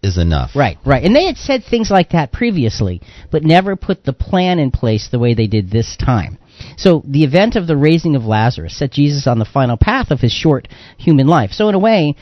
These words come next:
Speaker 2: the raising of Lazarus was the catalyst for the way Jesus would prepare himself for his crucifixion. So this brings us to our first "How did Jesus prepare?"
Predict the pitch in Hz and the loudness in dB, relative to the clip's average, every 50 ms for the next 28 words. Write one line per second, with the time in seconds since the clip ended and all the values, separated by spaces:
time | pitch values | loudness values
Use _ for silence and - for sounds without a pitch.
0 | _ _ - 147 131 156 175 185 185 185 175 165 147 147 147 151 151 160 160 - | _ _ -6 -2 2 4 4 4 4 2 0 0 2 2 2 2 2 2 0 -2
1 | 131 131 - - 143 135 - 120 117 - - - - - 233 285 302 240 151 110 | -4 -6 -4 -4 -4 -4 -4 -6 -8 -6 -4 -4 -4 -4 -2 0 0 0 2 0
2 | 90 - - - - - - - - - - - - - 147 135 131 123 127 151 | -2 -4 -6 -8 -10 -12 -14 -16 -20 -20 -20 -10 -2 -2 2 2 2 4 4 4
3 | 165 180 185 202 202 160 - 170 170 170 160 156 160 147 - - 139 131 120 - | 4 4 4 2 0 -2 -2 0 2 2 2 2 0 -2 -2 -2 -4 -4 -4 -2
4 | - 120 - - - 175 202 220 226 190 - 127 120 117 - - 101 87 80 85 | -6 -6 -2 -2 -2 0 0 0 0 -2 -2 -2 -4 -4 -4 -2 -2 -2 -2 -6
5 | - - - - - _ _ _ - 120 113 110 - - 127 113 - 110 - 151 | -10 -14 -20 -20 -20 _ _ _ 0 0 0 0 0 -2 -2 -2 -2 -2 0 0
6 | 147 - - - 76 69 - - - - - - - - - 233 208 190 - - | 0 0 -2 -10 -10 -12 -14 -20 -20 -18 -18 -18 -12 -2 2 4 4 4 2 0
7 | 160 180 240 240 - 175 208 226 226 190 202 185 - - - 185 175 156 151 - | 0 0 0 0 0 0 0 0 0 0 -2 -2 -2 0 2 2 4 4 2 2
8 | - 185 180 160 - - - - - - 175 165 170 165 151 - - 156 151 147 | 2 2 2 2 0 -6 -12 -12 -4 -2 0 0 0 0 -2 0 4 4 4 4
9 | 147 147 139 - - - - 139 131 - - - - 165 139 131 127 117 113 113 | 2 0 -2 -2 -6 -4 -4 -4 0 2 2 2 2 2 2 2 2 2 2 2
10 | 120 | 0